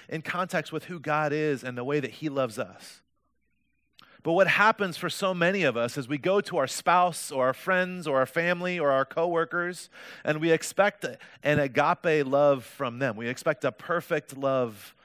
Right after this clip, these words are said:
from them. And they are not equipped to be able to give us that type of love. They're not equipped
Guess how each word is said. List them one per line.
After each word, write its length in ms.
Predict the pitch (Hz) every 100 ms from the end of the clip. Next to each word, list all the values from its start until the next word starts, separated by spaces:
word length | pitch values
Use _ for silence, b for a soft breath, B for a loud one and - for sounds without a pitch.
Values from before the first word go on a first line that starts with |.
| b b
from 380 | - - 120 113
them. 240 | 139 104 85 92 _ _ _ _ b b b b b
And 100 | 127
they 100 | 160
are 80 | 185
not 180 | 175 170
equipped 720 | - - 175 - - - - _
to 100 | -
be 120 | 123 131
able 100 | 127
to 80 |
give 240 | 120 139 123
us 160 | 98
that 240 | - 101 -
type 200 | 95 92
of 140 | 87
love. 320 | - - _ _ b b b b
They're 120 | 143
not 140 | 175 175
equipped 680 | - - 202 - - -